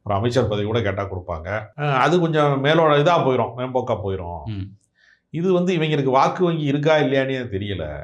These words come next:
Speaker 1: அதனால டப்பா, இது காலி பெருங்காய டப்பாவானும் தெரியல, வெறும் டப்பாவானும் தெரியல. உள்ளுக்குள்ள என்ன இருக்குன்னே தெரியல. அதனால ஒரு பூடகமாக இருக்கு. நீங்க இப்ப கிஃப்ட் பேக்கிங் கொடுக்கும்போது நீங்க வந்து வெளியில எல்லாம் அலங்கரிச்சுட்டு உள்ள ஒண்ணுமே இல்லாம இருந்தா எப்படி இருக்கும்?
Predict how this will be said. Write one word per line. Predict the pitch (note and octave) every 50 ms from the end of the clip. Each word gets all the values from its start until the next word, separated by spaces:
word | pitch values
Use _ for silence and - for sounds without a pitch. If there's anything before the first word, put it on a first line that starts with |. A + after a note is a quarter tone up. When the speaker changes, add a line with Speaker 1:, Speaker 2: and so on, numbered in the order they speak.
| D#2 - _ _ _ _ _ _ _ _ _ _ _ _ _ _
Speaker 1:
அதனால | - G#2 G#2 A2 A2 A#2 B2+ B2 A#2 A2 G#2 G2 F#2+
டப்பா, | F#2 G#2+ A2+ A2+ A#2 C3 A#2 A2+
இது | A2+ G#2+
காலி | A#2 B2 D3 E3+ F3
பெருங்காய | D3 C#3+ D#3 D3 C#3+ C3+ C3 C3 B2
டப்பாவானும் | A#2 B2 A#2 A#2+ B2+ A#2+ A#2+ A#2 A#2+ A#2+ G#2+ F#2+
தெரியல, | F#2+ G2+ G2+ F#2 E2+ D#2+ D2+ D2+
வெறும் | D2+ F2 G2+ B2 B2+ A#2+
டப்பாவானும் | A#2 - A2+ A2 A2 G#2+ G#2+ G2+ F2+ F2
தெரியல. | E2+ F2+ F2 E2 D2+ C#2+ C#2 C#2 D2 _ _ _ _ _ _ _ _ _ _ -
உள்ளுக்குள்ள | C3 C#3+ C#3 C3 A#2
என்ன | G#2 G2+ A#2
இருக்குன்னே | A#2 A2+ A2+ A2+ A#2 A#2
தெரியல. | A#2 - E2 E2 E2 D#2+ D2+ C#2+ C#2 C#2 C#2 C#2 - _ _ _ _ _ _ _ _ _
அதனால | - A#2 A#2+ B2 B2 C3 C#3+ D3 C#3+ C3 A#2+
ஒரு | A2+ A2+ G#2+ - -
பூடகமாக | F3 A3 G3+ F#3 D#3 D#3+ C#3+ C3+ B2+ A#2 A2+ A2 F#2+ F2+ D#2+ C#2 C2+ C#2 C#2+
இருக்கு. | C2+ C#2+ D#2 - _ - E2
நீங்க | F#2+ G#2 G#2+ G#2+ A2 A#2+ B2 A#2+ G#2+ G2
இப்ப | E2+ G2+ G#2 G2 F#2+ G2+ - - - - _ -
கிஃப்ட் | - G2 F#2+ A2+ C3+ C3+ - - F#3+ C#3+
பேக்கிங் | C3+ C#3+ C#3+ C#3 C#3 C#3+
கொடுக்கும்போது | C3 B2+ A#2+ A#2+ A#2 A#2 A#2 A#2+ A#2+ A#2
நீங்க | A2 G#2+ G#2+ G#2+
வந்து | G#2 A2+ A#2 A2+
வெளியில | G#2 A2 B2+ D3 D3+ C#3+ C3 A#2
எல்லாம் | A2+ A#2 B2 A#2 G#2+ A2
அலங்கரிச்சுட்டு | A#2+ B2 A#2+ A2 G#2 G2+ G2+ G#2+ A2 A2
உள்ள | A#2+ C#3 C#3 B2+
ஒண்ணுமே | A#2+ B2+ C3+ B2+ B2+
இல்லாம | A#2 A2+ A2 G#2+
இருந்தா | G2+ G2+ G2 F2+
எப்படி | F2 E2 F2+ F2+
இருக்கும்? | D2+ C#2+ - -